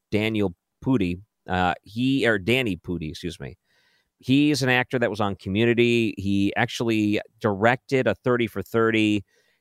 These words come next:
He's been on some other television shows, movies, things like that. You may recognize him just from his work on Community. He played Abed, great character on that show. And one of his voice acting jobs now is a cartoon for Disney.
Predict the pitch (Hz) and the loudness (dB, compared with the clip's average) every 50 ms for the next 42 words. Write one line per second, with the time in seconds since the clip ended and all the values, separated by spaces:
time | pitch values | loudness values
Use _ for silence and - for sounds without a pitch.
0 | _ _ - 110 123 147 151 143 - 131 117 117 113 107 - - 110 107 110 104 | _ _ -6 -2 0 2 2 0 0 0 0 0 0 0 0 0 -2 0 0 -2
1 | 104 92 98 95 - 110 104 98 92 98 101 98 98 95 - - 104 98 90 101 | -4 -4 -6 -4 -2 0 0 0 -2 -2 -2 -2 -2 -4 -4 -4 -4 -4 -4 -4
2 | 92 90 - 92 90 90 92 - - 104 107 110 127 135 139 107 101 110 110 113 | -4 -4 -2 -2 -2 -2 -2 -4 -4 -4 -2 2 2 2 2 2 2 2 2 2
3 | - 123 98 95 101 98 95 98 98 95 - - - 104 98 98 98 95 95 95 | 0 -4 -4 -4 -2 -2 0 0 -2 -2 -4 -4 -2 0 0 2 2 2 0 -2
4 | 98 - - - 110 - - - 110 95 90 87 - - - 104 95 - 92 90 | -2 -4 -4 -6 -6 -4 -4 -4 -4 -4 -6 -8 -6 -4 -2 -2 -2 -2 -4 -6
5 | - _ - 87 90 90 85 85 87 92 85 - _ _ _ _ _ _ _ _ | -6 _ -10 -6 -6 -4 -4 -4 -4 -6 -6 -8 _ _ _ _ _ _ _ _
6 | - 101 - 117 107 92 - - 90 101 101 92 107 104 101 98 - - _ _ | -12 -4 0 0 0 2 2 2 4 4 4 4 2 2 0 -2 -4 -10 _ _
7 | _ - - 85 87 95 127 139 - - - 117 110 104 107 - - 95 90 85 | _ -20 -18 -4 2 4 4 4 2 2 0 2 2 2 0 -2 -4 -4 -4 -4
8 | 85 82 78 78 - - - 95 85 78 92 - _ - - - - - - - | -4 -4 -6 -8 -6 -2 0 0 0 0 -2 -8 _ -20 -20 -20 -20 -20 -20 -12
9 | _ - 120 123 123 120 120 - - 117 117 - _ _ _ _ - 127 143 151 | _ 0 2 4 4 4 2 0 -6 -12 -12 -12 _ _ _ _ -2 0 2 2
10 | 147 160 127 95 90 87 110 120 143 139 - - 113 110 101 - - 101 95 92 | 2 2 0 -2 -2 2 4 4 4 4 2 -2 -2 -2 -2 -4 -4 -4 -4 -4
11 | 90 - - 98 92 92 92 90 - - - 92 92 92 92 92 90 87 - - | -4 -2 2 4 4 4 2 0 -2 -4 -4 -2 0 2 2 2 0 -2 -2 -2
12 | 98 98 95 95 92 92 92 90 - - - _ _ - 95 92 90 87 87 87 | 0 0 2 2 2 0 0 -2 -6 -8 -12 _ _ 0 2 2 2 2 0 -2
13 | - - 117 107 - - 117 104 - 95 87 82 92 110 120 113 95 - 85 78 | -2 -2 -4 -2 -2 -4 -4 -4 -4 -6 -8 -2 2 2 2 2 2 -2 -6 -8
14 | 78 82 95 | -8 -8 -10